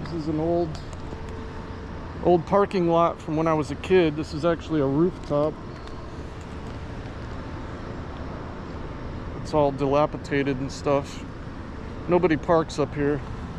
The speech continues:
But I used to ride my skateboard when I was a kid through here. Yeah. Long-term Avon Laker. That's,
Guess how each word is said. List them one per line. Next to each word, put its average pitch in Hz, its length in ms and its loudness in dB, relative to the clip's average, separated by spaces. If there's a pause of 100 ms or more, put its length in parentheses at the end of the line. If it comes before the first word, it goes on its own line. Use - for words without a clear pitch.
(1080)
But 139 100 4
I 185 100 10
used 202 180 6
to 185 80 4
ride 190 220 8
my 175 100 4
skateboard 165 600 4
when 156 120 2
I 160 80 4
was 151 180 0
a - 60 -6
kid 190 420 6 (920)
through 147 240 4
here. 151 280 0 (3250)
Yeah. 147 320 2 (1160)
Long-term 220 720 6
Avon 196 380 6
Laker. 156 420 4
That's, 151 280 -2